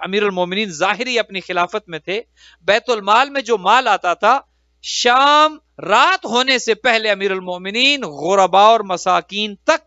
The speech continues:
वो माल पहुंचा देते थे। एक दफा कहते हैं कि बहुत देर हो गई, मौला के एक साहबी ने कहा कि "या अमीरुल मोमिनीन, ए अली हैदर करार, बहुत देर हो गई है, आप भी थक चुके हैं, तो बैतुल माल में ये माल रहने दें, कल दे देंगे।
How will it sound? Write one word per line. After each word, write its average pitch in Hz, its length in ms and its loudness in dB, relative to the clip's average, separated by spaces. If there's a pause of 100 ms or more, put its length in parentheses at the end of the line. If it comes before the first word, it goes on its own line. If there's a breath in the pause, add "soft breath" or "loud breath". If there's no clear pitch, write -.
(340)
वो 180 100 -2
माल 165 260 2
पहुंचा 147 400 -4
देते 117 280 -12
थे। - 160 -20 (560)
एक 214 80 -4
दफा 190 200 -4 (420)
कहते 196 220 -2
हैं 220 60 -8
कि 202 60 -10
बहुत 185 220 0
देर 226 160 4
हो 214 140 4
गई, 196 180 -4 (1400)
मौला 208 200 2
के 220 100 -4
एक 190 80 -8
साहबी 175 280 -2
ने 220 120 -2
कहा 202 180 2
कि 190 220 -4
"या 185 80 4
अमीरुल 185 260 -4
मोमिनीन, 175 460 -10
ए 180 220 -6
अली 165 160 -8
हैदर 160 300 -4
करार, 170 300 -2
बहुत 214 260 0
देर 226 180 2
हो 196 140 -4
गई 170 160 -8
है, 185 80 -8
आप 214 180 -2
भी 190 180 -12
थक 208 140 -4
चुके 185 240 -14
हैं, 208 120 -10 (800 soft breath)
तो 240 80 2 (1200)
बैतुल 269 300 0
माल 262 240 2
में 311 100 -2
ये 294 140 0
माल 254 260 2
रहने 285 320 0
दें, 285 180 -2 (200)
कल 381 180 2
दे 240 160 4
देंगे। 196 380 -4